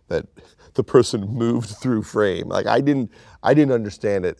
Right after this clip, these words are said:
at all. I was eighteen years old. I was very young to be in film school. And then I won the dating game, and I was almost failing this class, and I thought,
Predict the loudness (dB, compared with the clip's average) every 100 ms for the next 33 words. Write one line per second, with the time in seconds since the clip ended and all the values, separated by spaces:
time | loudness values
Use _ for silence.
0 | -8 -8 -4 -4 -6 -8 -12 -12 -14 -12
1 | -12 -10 -12 -10 -12 -10 -10 -8 -8 -6
2 | -8 -12 -14 -14 -14 -14 -16 -16 -16 -16
3 | -18 -18 _ _ _ _ _ _ -10 -8
4 | -8 -10 -12 -18 _ _ _ _ -16 -10
5 | -10 -8 -8 -8 -10 -12 -10 -10 -10 -12
6 | -14 -16 -16 -20 _ _ _ _ _ _
7 | -16 -12 -10 -12 -16 _ _ _ _ _
8 | _ _ _ -4 -2 -2 -4 -2 0 0
9 | -4 -6 -4 -4 -4 -10 -12 -8 -6 -8